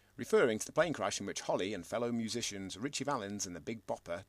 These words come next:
died. The Day the Music Died, from the song American Pie, one of my nephew's favourite songs at the moment. I often catch him humming it.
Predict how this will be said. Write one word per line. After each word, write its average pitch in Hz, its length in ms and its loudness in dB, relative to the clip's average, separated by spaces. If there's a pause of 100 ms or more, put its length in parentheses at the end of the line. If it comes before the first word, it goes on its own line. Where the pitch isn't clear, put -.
died. 82 440 -4 (1120)
The - 80 -12
Day 110 320 4
the 117 100 0
Music 110 440 0
Died, 78 460 -6 (460)
from 160 140 -10
the 165 80 -4
song 113 380 2
American 95 340 -2
Pie, 92 360 0 (680)
one - 100 -4
of 170 80 0
my 156 80 8
nephew's 131 380 2
favourite 139 320 4
songs 92 320 0
at - 40 -10
the - 60 -8
moment. 78 460 -6 (180)
I 104 80 -4
often 113 320 0
catch - 340 -6
him 85 140 -8
humming 85 260 -8
it. - 240 -4